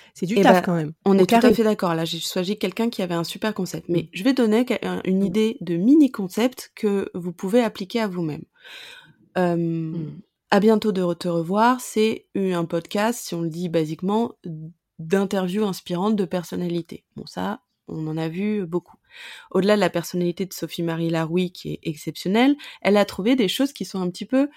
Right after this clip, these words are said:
Speaker 2: euh, originales. Par exemple, à chaque début, euh, d'interview, elle offrait une confiserie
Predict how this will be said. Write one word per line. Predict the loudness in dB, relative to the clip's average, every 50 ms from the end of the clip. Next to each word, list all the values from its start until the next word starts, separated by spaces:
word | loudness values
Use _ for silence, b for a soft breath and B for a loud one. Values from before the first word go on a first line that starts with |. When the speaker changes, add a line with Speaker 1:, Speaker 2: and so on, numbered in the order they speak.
| B B B B _ -4
Speaker 2:
euh, | -4 -2 -2
originales. | 0 0 2 2 2 0 -2 -2 -2 -2 -4 -8 _
Par | -10 -8
exemple, | -6 -4 0 2 2 2 2 0 -4 -10 -8
à | -6 -4
chaque | -2 -2 0 0 0 0 0 -4 -10 -20 _ _ _
début, | -16 -6 -2 0 0 0 0 0 0 -2 -2 b b b b b b b _ -4
euh, | -4 -2 -2
d'interview, | 0 2 2 2 2 0 -2 -4 -2 0 2 2
elle | 2 2 2 0
offrait | -2 -4 -6 -8 -4 -2 -2 -2 -2 -4
une | -4 -4 -4 -4
confiserie | 0 2 2 2 2 4 2 2 4 4 4 2 2 0 -2 -4 -8